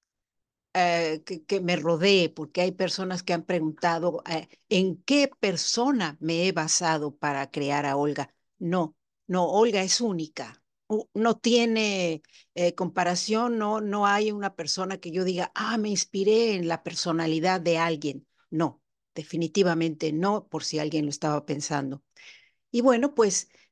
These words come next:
eh, ya había gente allá, pero la historia comienza precisamente en el trayecto en que wa cincuenta y cuatro, al lado de Olga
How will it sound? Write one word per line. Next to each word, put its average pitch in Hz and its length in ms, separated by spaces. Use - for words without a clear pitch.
eh, 196 480
ya 254 320
había 262 360
gente 151 380
allá, 120 340
pero 190 500
la 202 140
historia 254 480
comienza 196 540
precisamente 180 1040
en 185 220
el 170 140
trayecto 202 720
en 175 160
que 160 160
wa 196 320
cincuenta 170 460
y 143 40
cuatro, 160 560
al 160 160
lado 160 240
de 143 160
Olga 151 420